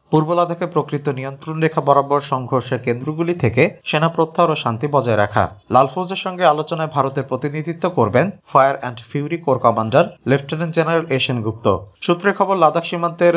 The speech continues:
চুশোল মলজো বর্ডার পয়েন্টে আলোচনায় বসবে দুই পক্ষ। তাৎপর্যপূর্ণভাবে কয়েকদিন আগে সীমান্ত সমস্যার সমাধান চেয়ে বৈঠকে বসেন ভারত এবং চীনের বিদেশমন্ত্রী।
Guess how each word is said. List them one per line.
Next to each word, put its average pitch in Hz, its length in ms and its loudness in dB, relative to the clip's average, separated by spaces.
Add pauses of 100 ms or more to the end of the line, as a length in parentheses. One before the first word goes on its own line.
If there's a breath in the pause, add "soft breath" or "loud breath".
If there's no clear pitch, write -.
(120)
চুশোল 175 380 2 (120)
মলজো 135 260 0
বর্ডার 127 300 2
পয়েন্টে 160 360 0 (120)
আলোচনায় 123 480 0
বসবে 120 280 -2
দুই 113 220 -4
পক্ষ। - 180 -6 (320)
তাৎপর্যপূর্ণভাবে 110 1000 2 (260)
কয়েকদিন 147 360 0
আগে 185 180 -8
সীমান্ত 156 380 -6
সমস্যার 151 500 -2
সমাধান 143 380 -2
চেয়ে 156 220 -2
বৈঠকে 147 340 -2
বসেন 127 340 0 (300)
ভারত 139 280 0
এবং 135 220 -6
চীনের 135 300 -4
বিদেশমন্ত্রী। 110 560 -4